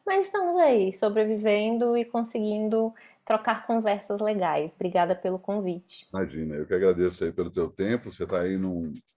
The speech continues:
Speaker 2: confusão na sua vida, depois a gente fala mais um pouco sobre isso.
Speaker 1: <laughs>
Speaker 2: Mas como eu com-, comentei contigo antes da gente começar a gravar, vamos falar sobre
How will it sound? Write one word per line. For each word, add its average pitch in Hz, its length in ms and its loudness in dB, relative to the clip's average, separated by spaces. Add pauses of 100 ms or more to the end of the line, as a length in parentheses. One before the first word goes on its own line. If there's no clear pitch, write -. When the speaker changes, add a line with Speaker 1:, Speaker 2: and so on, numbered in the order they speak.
(460)
Speaker 2:
confusão 104 520 0
na 113 120 2
sua 107 180 2
vida, 123 240 0
depois 117 240 0
a 117 80 4
gente 110 160 0
fala 107 220 -2
mais 104 200 2
um 101 120 -6
pouco 101 240 -4
sobre 101 240 -4
isso. 131 340 -2
Speaker 1:
<laughs> - 680 -10
Speaker 2:
Mas 107 160 0
como 135 160 0
eu 131 80 2
com-, 139 340 -2
comentei 123 400 0
contigo 117 380 0
antes 113 100 0
da 113 100 0
gente 107 220 -2
começar 113 380 0
a - 20 2
gravar, 123 520 0
vamos 160 340 -6
falar 175 320 -2
sobre 175 340 -6